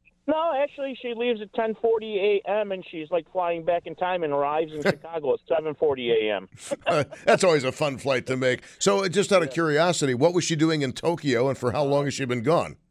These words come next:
Speaker 1: Uh, she's been gone for about a year. She's going to school.
Speaker 2: Really? Does she speak
Speaker 1: Yeah.
Speaker 2: Japanese?
Speaker 1: Yeah, that's what she's going to school for.
Speaker 2: Are you? Oh, what a great idea. How's she doing with it?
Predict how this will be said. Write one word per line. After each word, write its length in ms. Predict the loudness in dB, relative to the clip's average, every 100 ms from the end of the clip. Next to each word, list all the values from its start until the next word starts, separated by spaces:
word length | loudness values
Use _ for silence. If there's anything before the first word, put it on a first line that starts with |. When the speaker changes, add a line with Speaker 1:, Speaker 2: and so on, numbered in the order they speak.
| _ -20 -4
Speaker 1:
Uh, 160 | -2 0
she's 80 | 0
been 180 | -2 0
gone 140 | -2
for 60 | -2
about 180 | -2 -2
a 40 |
year. 300 | 0 2 0
She's 160 | -2 -4
going 180 | -4
to 60 | -4
school. 280 | -2 0 -2 _ _ _ _ _ _ _ _ -6
Speaker 2:
Really? 680 | 2 4 6 6 6 4 2
Does 180 | 2 2
she 100 | 0
speak 320 | 0 0 4
Speaker 1:
Yeah. 140 | 4
Speaker 2:
Japanese? 500 | 4 4 2 0 -6 -12 _ _ _ _ -2
Speaker 1:
Yeah, 180 | 0 -2 -4
that's 180 | -8
what 100 | -8
she's 140 | -14 -8
going 140 | -8
to 40 | -2
school 180 | -2 0
for. 200 | 0 -2 _ _ 2
Speaker 2:
Are 240 | 4 6
you? 240 | 4 0 2
Oh, 240 | 6 6 6
what 180 | 4
a 60 | 2
great 600 | -2 -2 2 4 4 0
idea. 380 | 0 2 4 4
How's 180 | 4 2
she 140 | 2
doing 260 | 4 4 4
with 140 | 0
it? 140 | -2